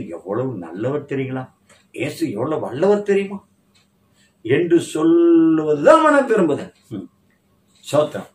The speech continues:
ஆகவே புரிந்து கொள்ளுங்கள், ஏற்கனவே மனம் திரும்பின நாமும் இதை சரியா முறையா உணர்ந்து அறிந்திருக்க வேண்டும். நான் சரியா முறையா மனம் திரும்பி இருக்கிறேனா? பாவத்தை விட்டு,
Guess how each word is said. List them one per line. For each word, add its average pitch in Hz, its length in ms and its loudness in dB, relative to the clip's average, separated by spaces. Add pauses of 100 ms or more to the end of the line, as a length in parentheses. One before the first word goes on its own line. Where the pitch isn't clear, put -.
(320)
ஆகவே 190 260 0
புரிந்து 262 260 0
கொள்ளுங்கள், 123 360 0 (920)
ஏற்கனவே 165 560 2 (140)
மனம் 160 320 0
திரும்பின 165 320 2 (140)
நாமும் 170 360 0
இதை 135 140 -2 (100)
சரியா 165 300 2
முறையா 165 300 0
உணர்ந்து 165 300 -2
அறிந்திருக்க 190 500 -4
வேண்டும். 233 280 -2 (560)
நான் 117 280 -2
சரியா 165 320 2
முறையா 160 200 0 (120)
மனம் 151 240 -4
திரும்பி 151 280 -4
இருக்கிறேனா? 151 520 -2 (960)
பாவத்தை 143 480 0
விட்டு, 165 240 -4